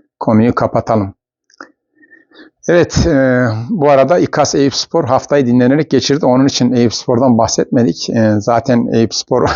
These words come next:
<laughs> olmadı da belli oluyor. Onu da söyleyelim. Evet, e, ikinci devre başlıyor haftaya. Yani zaten aralık ve ara verilmişti de o arayı zaten dinlenme amacıyla verdiler. Onu da niye öyle saçma sapan yapıyorlar onu da bil-,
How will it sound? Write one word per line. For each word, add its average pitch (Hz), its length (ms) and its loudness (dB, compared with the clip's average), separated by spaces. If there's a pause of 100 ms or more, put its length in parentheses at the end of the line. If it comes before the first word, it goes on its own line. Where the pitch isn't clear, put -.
<laughs> - 180 0
olmadı 123 340 0
da 127 160 -2
belli 123 240 4
oluyor. 131 360 0 (460)
Onu 120 160 2
da 120 60 2
söyleyelim. 120 640 0
Evet, 123 340 -2 (220)
e, 120 180 0
ikinci 143 360 2
devre 147 300 4
başlıyor 107 480 -4 (160)
haftaya. 113 540 -2 (720)
Yani 107 320 2
zaten 120 480 0 (140)
aralık 135 420 0
ve 151 200 -2
ara 143 240 2
verilmişti 151 520 -2
de 175 40 2
o 131 100 2
arayı 151 380 2
zaten 147 400 -2
dinlenme 139 340 0
amacıyla 143 420 0
verdiler. 107 240 2
Onu 131 180 0
da 156 60 -2
niye 147 160 -4
öyle 113 140 0
saçma 120 340 -4
sapan 120 280 -2
yapıyorlar 131 340 0
onu 123 80 -2
da 127 120 -2
bil-, 120 360 2